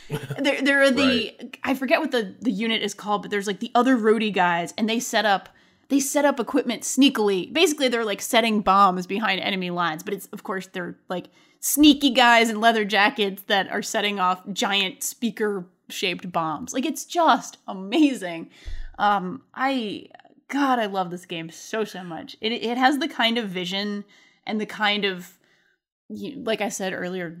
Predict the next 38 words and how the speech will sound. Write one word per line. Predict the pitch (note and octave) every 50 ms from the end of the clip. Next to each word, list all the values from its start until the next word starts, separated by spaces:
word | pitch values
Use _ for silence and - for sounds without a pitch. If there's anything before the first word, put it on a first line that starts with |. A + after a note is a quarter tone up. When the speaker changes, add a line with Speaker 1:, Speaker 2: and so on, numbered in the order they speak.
| F3 F3
Speaker 2:
love | F3+ F#3+ F3+ F3 F3 F#3+ G#3 A#3
for | - - - G3
its | F#3+ F3+ -
subject | - F#3+ F3+ F3 F#3 F#3+ F#3+ -
matter | A#3 A3+ A3 A3+
behind | G#3+ A3+ A3+ A#3 A3+ A#3 A#3
it | B3 -
that | A#3 G#3+ G#3
is | G3+ F#3+ F3+
just | _ _ - - B3 C#4+ C4+ A#3+ G#3+ F#3+ F3+ F3 - - _ - _ -
infectious, | A3 G3 F3+ F3+ - _ - G#3+ G3 - - - - - - - - -
even | A3+ G#3+ B3 B3
if | A#3+
it's | A3 G3 - A3
not, | G3+ G3 G3 F3+ - - _ _ _ _ _ _ _ _ _ _ _ _ _ _ _ _
I | - D#4
don't, | D#4 D#4 B3+
this | D4+ F4+ -
could | - F#4+ G4
have | F#4+
been, | F4+ F4+ E4+ D4 C4+ B3 - - - -
<sighs> | - - - - - - _ _ _ _ _ _ _ _ _ _ _ _ _
I | - C#4
don't | C#4 C4 A#3+
know, | A3 G3+ A3 A#3 A3 G#3 _
a | A#3
game | - D4 E4 D#4+
about | C#4+ C4+ A3+ - -
sailing | - - - C4+ B3 C4+ A#3 - G3+ G3+ G3+
in | G3 G3
the | G#3 F#3
world | F3 B3 D4+ D#4 A3+ A#3+ B3
of | C4+ -
sailing, | - A#3+ A3+ A3+ A3 G#3 G#3+ F#3 F3 F3 F#3 G3 - - -
you | D4 C#4
know, | B3 A#3 A#3
whatever. | B3+ C#4+ D4+ D4+ C#4+ B3 A#3+ F#3+ - F#3+ F3+
I, | - A3+ A#3 G3+